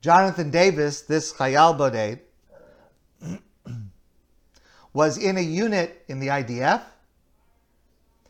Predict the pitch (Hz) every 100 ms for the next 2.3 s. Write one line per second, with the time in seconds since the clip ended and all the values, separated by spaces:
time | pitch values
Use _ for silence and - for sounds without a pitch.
0 | _ _ - 160 165 151 160 - 147 147
1 | 165 233 226 170 147 - 156 175 156 156
2 | 147 -